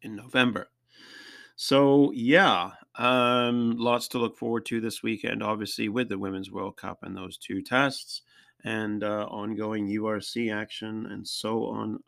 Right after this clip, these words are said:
so forth. But anyway, um, also what we'll be doing over on the podcast, in addition to the T V page, I'm afraid that pressures of work have kind of, uh, meant that the actual blog side of things has taken a bit of a,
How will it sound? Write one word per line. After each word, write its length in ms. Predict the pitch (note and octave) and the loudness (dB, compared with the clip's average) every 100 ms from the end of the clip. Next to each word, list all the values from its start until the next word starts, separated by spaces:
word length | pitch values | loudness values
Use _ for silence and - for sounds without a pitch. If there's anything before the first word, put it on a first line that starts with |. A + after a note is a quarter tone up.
| - | -12
so 500 | - - G#2+ G#2+ G#2 | -10 -10 -6 -4 -4
forth. 500 | - F3+ E3 G#2+ - _ _ _ - - - - _ _ | -2 2 2 2 -4 _ _ _ -18 -16 -18 -20 _ _
But 120 | D#3 D#3 | -2 4
anyway, 460 | F#3+ G#3+ B2+ - _ _ _ - - - - | 6 8 4 2 _ _ _ -20 -20 -20 -4
um, 500 | - C#3 D3 D3 C#3+ - _ | 6 10 10 10 8 4 _
also 380 | D#3 F#3+ F3 C#3 | 2 2 2 0
what 180 | B2+ C3+ | 0 0
we'll 160 | C3 | 2
be 140 | B2 A#2 | 2 0
doing 500 | B2 B2 B2 B2 B2 | 0 2 2 0 -4
over 320 | - A#2+ A2+ - | -4 -4 -4 -6
on 220 | G#2+ G#2 | -6 -6
the 100 | G2 | -6
podcast, 720 | - D3 D3 G#2+ A2 A2 - | -4 -4 -4 -4 -4 -4 -6
in 80 | C#3 | -4
addition 400 | A2+ A2 - G#2+ | -4 -6 -8 -8
to 100 | G#2 | -8
the 100 | G2 | -8
T 260 | - G#2+ | -8 -8
V 180 | G2+ G2+ | -4 -6
page, 420 | G2 G2 G2 G2 | -6 -6 -6 -6
I'm 80 | G2+ | -12
afraid 480 | F#2+ - A#2+ A#2 G#2 | -14 -6 -2 0 -2
that 220 | F#2+ F#2 _ _ - _ | -6 -8 _ _ -20 _
pressures 300 | - E3+ F#3+ | -2 0 0
of 80 | E3+ | -2
work 260 | A2 A#2 A#2 | 2 2 0
have 120 | G2 | -4
kind 320 | - G#2+ G#2+ | -4 -2 -2
of, 280 | G#2 G2 - | -2 -6 -6
uh, 280 | F#2+ F#2 G2+ _ _ _ _ - | -6 -6 -8 _ _ _ _ -8
meant 360 | A2 A2 A2+ | -4 -4 -6
that 140 | A2 - | -12 -12
the 140 | A#2 | -10
actual 460 | A2 A#2 - G#2+ F#2 | -8 -6 -6 -6 -6
blog 360 | G2+ F2+ G2 | -4 0 0
side 320 | - G#2 G#2 G#2 | 0 0 2 2
of 120 | G2+ | 0
things 460 | - G#2+ G#2+ G#2 | 2 4 4 2
has 160 | - F2+ | -4 -8
taken 480 | - G#2 G#2 G2+ G2 | -8 -4 -2 -2 -4
a 80 | G2 | -4
bit 160 | G2+ | -4
of 100 | F#2+ | -6
a, 260 | F#2 F2+ G2 | -6 -6 -6